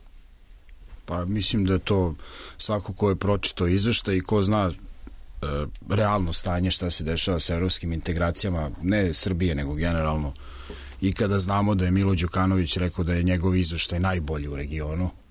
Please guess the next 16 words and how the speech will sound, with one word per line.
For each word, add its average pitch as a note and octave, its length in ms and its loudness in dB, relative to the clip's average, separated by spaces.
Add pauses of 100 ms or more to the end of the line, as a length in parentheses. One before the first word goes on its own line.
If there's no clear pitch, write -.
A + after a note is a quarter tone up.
(240)
gospodin F2+ 420 0
Vučić E2+ 340 0
je E2 60 -2
rekao E2 240 -4
da D#2+ 60 -2
je E2 120 0
njegov E2 240 0
izveštaj D2+ 380 -2
najbolji D#2 400 -2
u C#2+ 40 -4
regionu, D2 500 -4
e, - 920 -14 (480)
to D#3+ 180 4
je C#3+ 120 6
onako, B2+ 480 2
d-, D#2+ 180 -4